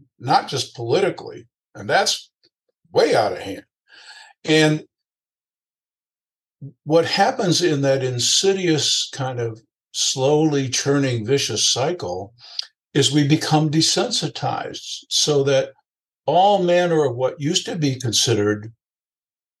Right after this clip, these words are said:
unbelievable or outrageous, all manner of behavior that was so rare or, or just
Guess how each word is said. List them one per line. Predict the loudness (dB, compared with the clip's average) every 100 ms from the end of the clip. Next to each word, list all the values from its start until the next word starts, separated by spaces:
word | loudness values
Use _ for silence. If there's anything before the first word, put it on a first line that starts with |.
| _
unbelievable | -2 0 2 2 0 0 -2 -4 -8
or | -6 -2
outrageous, | -2 -2 0 0 0 -2 -2
all | 0 2
manner | 4 2 4 2
of | 2
behavior | 0 2 2 2 2 2
that | 0 0
was | -2 0
so | 2 2 0 -4 0
rare | 2 4 2 -2 -12 _ _ _ _ _
or, | -4 2 2 2
or | 0 0 0
just | 0 0 0 -2 -12